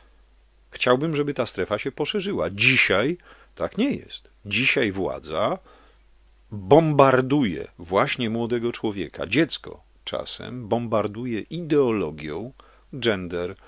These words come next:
globalne ocieplenie, a więc dezinformacja i deprawacja, i czyni to ze złamaniem praw rodziców.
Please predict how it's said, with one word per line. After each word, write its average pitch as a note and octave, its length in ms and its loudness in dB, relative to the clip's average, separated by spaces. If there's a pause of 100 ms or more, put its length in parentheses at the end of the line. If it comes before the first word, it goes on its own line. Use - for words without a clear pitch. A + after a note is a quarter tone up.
(240)
globalne A#2+ 600 0
ocieplenie, G2+ 1000 -8
a G#2+ 120 0
więc G#2+ 280 -4
dezinformacja A2 1160 2
i F#2+ 200 -10
deprawacja, G#2 1000 0 (420)
i B2 120 -4
czyni E3+ 460 2
to F3 300 0 (380)
ze A2 200 0
złamaniem F#3+ 840 2 (200)
praw C#3+ 400 -4 (500)
rodziców. G3 720 -4